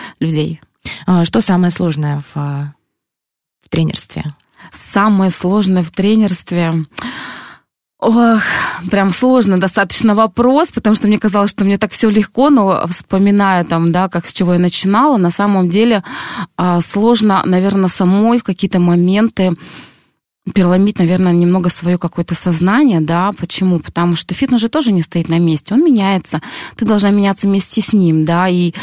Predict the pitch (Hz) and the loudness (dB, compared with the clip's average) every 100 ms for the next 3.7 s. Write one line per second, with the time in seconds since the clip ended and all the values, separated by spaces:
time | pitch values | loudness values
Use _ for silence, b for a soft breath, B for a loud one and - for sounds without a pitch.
0 | B 233 - 180 196 180 175 170 160 B | B -10 -6 -2 -2 0 0 0 -2 B
1 | B B 175 180 170 170 180 165 _ - | B B -2 0 2 0 -2 -8 _ -20
2 | - _ _ _ _ _ _ _ _ - | -20 _ _ _ _ _ _ _ _ -12
3 | - 170 170 - 180 170 165 | -4 -2 -2 0 0 0 -2